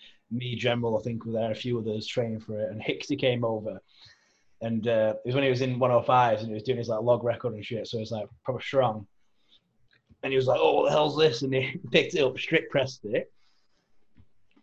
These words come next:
Well, that's very light, isn't it? And then he chucked it down,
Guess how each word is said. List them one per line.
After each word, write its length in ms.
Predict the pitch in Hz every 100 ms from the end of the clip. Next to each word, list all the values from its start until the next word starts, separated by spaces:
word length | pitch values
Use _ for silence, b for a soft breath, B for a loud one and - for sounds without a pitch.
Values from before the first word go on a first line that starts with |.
| _ - _ -
Well, 120 | 196
that's 120 | 170
very 160 | 151 127
light, 260 | 123 151
isn't 120 | 196
it? 100 | 185
And 100 | 131
then 80 | 139
he 160 | 139 143
chucked 340 | - 196 196
it 100 | 165
down, 580 | 156 151 113 127 185 -